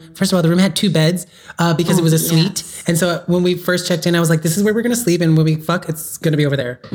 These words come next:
Speaker 1: And so we fucked on the fuck bed.
Speaker 2: Yes.
Speaker 1: And they just started, I was like, and he, he kinda was like, "What you guys, what do you want me to do?" And I was like, "Just get on the bed." And I didn't know who I was.
Speaker 2: Mm-hmm.
Speaker 1: I just was,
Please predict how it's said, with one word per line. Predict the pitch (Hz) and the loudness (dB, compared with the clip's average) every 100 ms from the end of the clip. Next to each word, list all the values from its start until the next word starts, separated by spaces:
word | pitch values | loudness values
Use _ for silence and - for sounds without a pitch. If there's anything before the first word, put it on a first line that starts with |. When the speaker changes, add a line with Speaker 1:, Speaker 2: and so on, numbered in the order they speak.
| - - - - | -14 -14 -8 -2
Speaker 1:
And | 170 | 0
so | 170 | 2
we | 156 | 2
fucked | 156 160 156 | 2 0 0
on | 170 | 0
the | |
fuck | 170 151 - | 0 -2 -2
bed. | 139 156 - | -6 -8 -12
Speaker 2:
Yes. | 196 - - - - | -14 -14 -18 -10 0
Speaker 1:
And | 165 165 156 - _ _ _ _ - | 2 2 -2 -10 _ _ _ _ -4
they | 175 | -2
just | 175 175 | -2 -4
started, | 185 180 | -4 -4
I | 170 | -4
was | 170 | -2
like, | 175 160 | -2 0
and | 160 | 2
he, | 160 190 | 2 0
he | - 196 | 0 -2
kinda | 202 196 | 0 0
was | 185 | 2
like, | 175 170 | 0 0
"What | 170 185 | -2 0
you | |
guys, | 165 160 | 0 0
what | 156 | 2
do | 160 | 2
you | |
want | 156 156 | 2 2
me | |
to | 147 | 0
do?" | 143 208 175 | 0 2 4
And | 160 | 2
I | |
was | 156 | 2
like, | 160 156 _ _ _ _ _ - | -2 -6 _ _ _ _ _ -10
"Just | 180 - | -8 -4
get | 190 | -2
on | 185 | 0
the | 165 | -2
bed." | 170 156 _ _ - | -4 -6 _ _ -2
And | 190 | 0
I | 196 | 2
didn't | 214 196 | 2 2
know | 202 196 - - - | 4 0 -4 -14 -4
who | 190 160 | 0 2
I | |
was. | 156 160 127 123 - - _ _ _ _ _ _ _ - | 2 2 -2 -6 -14 -20 _ _ _ _ _ _ _ -2
Speaker 2:
Mm-hmm. | 185 170 190 185 - | 0 0 -4 -4 -4
Speaker 1:
I | 160 160 | -4 -2
just | 175 - | -2 -2
was, | 165 | -4